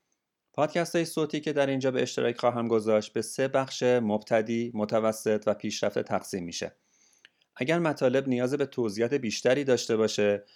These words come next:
یا کار عملی که نیاز باشه به نمایش در بیاد، اون رو به صورت یک پادکست ویدئویی که کامل کنندهٔ موضوع خواهد بود،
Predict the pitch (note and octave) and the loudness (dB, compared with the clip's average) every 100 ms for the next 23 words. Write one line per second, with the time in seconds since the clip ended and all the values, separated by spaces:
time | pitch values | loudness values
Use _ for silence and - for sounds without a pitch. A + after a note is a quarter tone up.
0 | _ _ - G#2+ A#2+ C3+ C3+ - A2 G#2 | _ _ -4 -2 2 4 2 2 0 0
1 | G#2 B2 C3 G#2+ G#2+ A#2+ B2 A#2+ A#2 G2+ | 0 0 0 0 0 -2 -2 -2 2 2
2 | G2 F#2+ F#2+ G2 - G2 F#2+ G2+ G#2+ C#3 | 2 0 -2 -4 0 0 2 4 4 4
3 | D3+ - C#3+ B2 G2 G2+ - G#2+ A2 F#2+ | 0 -4 0 2 2 2 0 0 2 0
4 | G#2 A2 - G2 - G#2+ G#2 F#2 F2+ F2+ | -2 -4 -4 -6 -2 -4 -2 -6 -6 -4
5 | F#2+ F#2+ F#2+ F#2+ - G2+ G2 F#2+ - G#2 | -4 -4 -4 -6 -4 -2 -2 -4 -4 -2
6 | G#2 B2 C3 G2+ F2+ G2 - G2 G2+ G2 | 0 0 2 0 -2 -4 -2 -2 0 -2
7 | A2 C#3 D3+ | -2 -2 -4